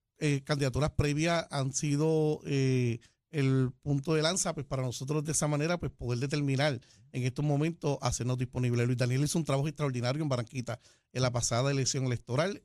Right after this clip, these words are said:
la gente lo sabe, nosotros sentimos que Barranquita, eh, fue recuperado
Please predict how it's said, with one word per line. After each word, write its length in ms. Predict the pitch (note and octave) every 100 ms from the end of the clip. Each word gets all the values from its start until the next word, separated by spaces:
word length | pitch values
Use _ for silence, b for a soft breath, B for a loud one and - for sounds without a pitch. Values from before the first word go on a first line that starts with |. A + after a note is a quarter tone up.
| _
la 160 | C3+ B2
gente 280 | B2+ B2
lo 100 | C#3
sabe, 420 | B2 D#3+ E3+ F3 E3 B B -
nosotros 400 | C3 C3+ D3+ C#3+
sentimos 580 | D3 B2+ B2 G3 A3
que 120 | F#3 D#3
Barranquita, 680 | C3 C3 - C#3+ D3 C#3 D3
eh, 280 | D3+ C3 B2
fue 160 | - C3
recuperado 640 | C#3 C#3 C3 C3+ C#3+ B2+